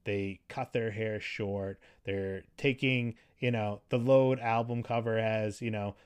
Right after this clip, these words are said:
them wearing kind of, like, eyeliner. It looks kind of like a Calvin Klein, um, commercial, <laughs> um, in a lot of ways. And, and they start just,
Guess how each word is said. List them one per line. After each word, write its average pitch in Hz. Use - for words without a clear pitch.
them 120
wearing 113
kind 117
of, 110
like, 107
eyeliner. 113
It 117
looks 165
kind 196
of 156
like 135
a 110
Calvin 123
Klein, 117
um, 104
commercial, 117
<laughs> -
um, 117
in 123
a 123
lot 120
of 117
ways. 117
And, 123
and 156
they 156
start 170
just, -